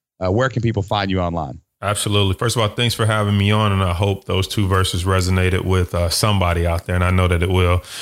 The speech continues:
Speaker 2: So, uh, if they wanna find me, they can check me out at the brown report dot com.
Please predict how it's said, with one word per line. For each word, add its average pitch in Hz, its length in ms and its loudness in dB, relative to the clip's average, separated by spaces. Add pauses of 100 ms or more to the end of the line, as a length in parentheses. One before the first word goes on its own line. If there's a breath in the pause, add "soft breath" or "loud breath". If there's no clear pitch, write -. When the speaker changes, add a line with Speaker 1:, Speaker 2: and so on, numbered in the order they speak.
(160 loud breath)
Speaker 2:
So, 110 360 -2
uh, 107 260 -2
if - 120 -4
they 117 100 0
wanna 143 340 0
find 131 400 -2
me, 139 100 2
they 131 180 0
can 110 140 2
check 127 240 -2
me 120 100 0
out 113 140 2
at 107 180 0
the 101 60 -4
brown 110 300 0
report 110 360 -2
dot 101 220 -2
com. 113 500 2